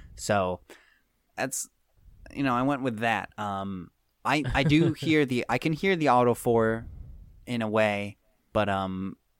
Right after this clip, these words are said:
Speaker 2: Yeah, it, it's, it, it, that, it was a can-, it's definitely a candidate for that, I would say.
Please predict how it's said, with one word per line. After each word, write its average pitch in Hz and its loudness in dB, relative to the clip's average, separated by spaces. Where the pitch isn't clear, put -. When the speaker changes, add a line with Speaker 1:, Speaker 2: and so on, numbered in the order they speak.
Speaker 2:
Yeah, 175 6
it, 190 -2
it's, - -8
it, 175 -6
it, 151 -4
that, 180 4
it 165 4
was 180 4
a 139 2
can-, 113 2
it's 123 0
definitely 127 4
a 92 0
candidate 90 0
for 90 -6
that, 87 -4
I 85 -4
would 82 -8
say. 85 -6